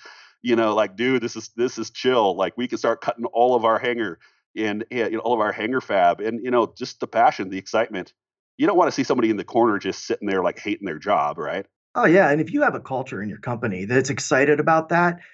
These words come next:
Speaker 2: I, I can remember getting texts at, like, ten thirty, eleven thirty, twelve thirty at night where someone figured something out and they're, like, so freaked out that they need to tell you right now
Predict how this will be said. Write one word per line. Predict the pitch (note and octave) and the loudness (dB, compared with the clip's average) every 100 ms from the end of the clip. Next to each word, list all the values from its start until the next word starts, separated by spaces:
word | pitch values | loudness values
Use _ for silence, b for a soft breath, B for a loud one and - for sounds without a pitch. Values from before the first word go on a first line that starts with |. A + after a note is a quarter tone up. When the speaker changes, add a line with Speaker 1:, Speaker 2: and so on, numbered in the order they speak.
| B - | B 0
Speaker 2:
I, | D#3 F3+ | 2 2
I | |
can | G3+ | 2
remember | F#3+ E3+ F3 D#3 | 0 0 0 0
getting | D3+ A#2+ | -2 -2
texts | D#3 D3+ - C#3+ | -4 -4 -6 -12
at, | A2+ | -6
like, | C3 A#2+ _ - | -6 -8 _ -6
ten | D#3 D3+ C3 | -4 -4 2
thirty, | D3+ C#3+ C3 | 4 4 2
eleven | C#3+ E3 C#3+ | 2 2 2
thirty, | D#3 C#3 C3+ | 0 -2 -2
twelve | - C#3+ C#3+ | 0 0 4
thirty | D3+ D3+ C#3 | 2 4 0
at | B2 | 0
night | C#3+ C3 B B B | 2 0 B B B
where | C3 | 2
someone | G#3 A3 | 6 6
figured | G3+ F#3+ F#3 | 4 4 4
something | F#3+ F#3 E3+ | 4 2 2
out | C3+ D#3 F3+ | 4 2 2
and | C#3+ | 0
they're, | D#3+ | 0
like, | D3+ D3 | 0 -2
so | - E3 E3+ | -2 -2 -2
freaked | E3 D#3+ E3 | -2 -2 2
out | D#3 D3+ | 2 2
that | D#3 | -4
they | C3 | -6
need | C#3 D#3 | -4 -4
to | D3+ | -6
tell | - D3 | -4 -2
you | C3+ A#2 | 0 -2
right | A#2 D3 | -2 -2
now | C#3 C#3+ B2+ G#2 | 0 0 0 -2